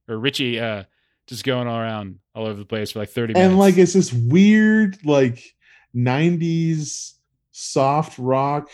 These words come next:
Speaker 2: weird s-, it was so strange,
Speaker 1: It was a
Speaker 2: but
Speaker 1: great,
Speaker 2: it was
Speaker 1: it was a power ballad,
Speaker 2: cool.
Speaker 1: man. It felt good. It felt good. It felt right. Uh, and
Speaker 2: Felt like someone was searching for his father.
Speaker 1: And,
Speaker 2: That's what it felt
Speaker 1: uh,
Speaker 2: like.
Speaker 1: I got up and made a sandwich, and I came back, and it was still going. It was great.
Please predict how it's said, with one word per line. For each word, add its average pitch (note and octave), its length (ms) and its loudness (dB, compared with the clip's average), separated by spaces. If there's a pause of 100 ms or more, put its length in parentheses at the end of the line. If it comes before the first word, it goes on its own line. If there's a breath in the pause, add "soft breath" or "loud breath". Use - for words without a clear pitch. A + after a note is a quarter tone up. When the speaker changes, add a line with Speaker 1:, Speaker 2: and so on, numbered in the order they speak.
(160 soft breath)
Speaker 2:
weird C#3 440 0
s-, - 260 -10
it C#3 60 2
was B2+ 200 -4
so F3 160 -2
strange, C#3+ 460 -4
Speaker 1:
It - 20 -2
was B2+ 120 -2
a A2+ 40 -2
Speaker 2:
but - 60 -12
Speaker 1:
great, G3+ 160 4
Speaker 2:
it G#3 60 8
was G3+ 100 2
Speaker 1:
it E3 60 -4
was E3 100 -2
a - 40 -8
power A3+ 320 -4
ballad, F#2+ 380 -4
Speaker 2:
cool. G2 80 -10
Speaker 1:
man. B2 140 -6
It D#3+ 100 -8
felt E3+ 300 -6
good. F3+ 300 2
It F2+ 60 -10
felt C#3 240 -4
good. D3 180 -2
It F#2+ 80 -4
felt - 200 -6
right. A#2 460 0 (420)
Uh, A2+ 420 -6
and A#2 180 -8
Speaker 2:
Felt F3 120 4
like F#3+ 100 4
someone F#3+ 240 4
was F3 120 2
searching F#3 220 4
for F#3 180 4
his D3+ 100 2
father. D3 340 2 (220)
Speaker 1:
And, A#2+ 360 -2
Speaker 2:
That's A2 100 -4
what A#2 80 2
it - 20 4
felt A#2+ 40 2
Speaker 1:
uh, A#2+ 80 2
Speaker 2:
like. A2+ 100 0
Speaker 1:
I D3+ 180 4
got E3 180 6
up D#3 140 2
and C3 140 0
made C3+ 180 0
a A#2 60 -2
sandwich, D#3 680 -6
and A#2+ 120 -8
I A2+ 40 -4
came C3+ 220 -2
back, D3 260 0
and C3+ 60 -4
it - 0 -
was C3 100 -4
still E3 200 -4
going. E3+ 320 -2 (160)
It - 20 -18
was B2 140 -14
great. E3+ 240 0